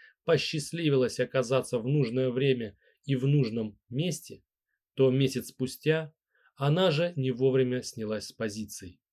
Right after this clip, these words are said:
С двадцать три ноль ноль седьмого сентября бригада была передана из состава тринадцатого танкового корпуса в шестьдесят вторую армию, в двадцать третий танковый корпус.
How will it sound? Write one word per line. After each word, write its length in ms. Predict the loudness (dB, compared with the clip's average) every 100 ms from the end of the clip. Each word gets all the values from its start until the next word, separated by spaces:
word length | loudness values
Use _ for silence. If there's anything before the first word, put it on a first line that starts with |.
| _ _ _ _
С 240 | -18 -14
двадцать 460 | -8 0 0 0 -4
три 280 | 0 0 0
ноль 260 | -2 0 4
ноль 260 | 4 2
седьмого 420 | -2 -4 -2 -2
сентября 640 | -2 -4 -4 0 2 2 -2 -14 -20 -6
бригада 520 | 2 4 6 6 6
была 400 | 6 4 2 -2 -6
передана 580 | -2 -2 -2 -2 -2 -6
из 180 | -14 -12
состава 520 | -8 -8 -6 -4 -4
тринадцатого 680 | -4 -4 -4 -6 -8 -8 -6
танкового 600 | -6 -8 -6 -6 -6 -6
корпуса 640 | -6 -6 -6 -10 -8 -8 -10 _ -20 _
в 80 | -10
шестьдесят 480 | -4 -2 -2 -4 -6
вторую 480 | -6 -4 -2 -4 -4
армию, 460 | -2 -2 -4 -12 -16 _ _ _ _ _ _ _ _ _ _
в 100 | -20 -10
двадцать 380 | -8 -6 -8
третий 360 | -6 -6 -4 -10
танковый 500 | -8 -8 -8 -8 -8
корпус. 560 | -4 -4 -4 -18 -20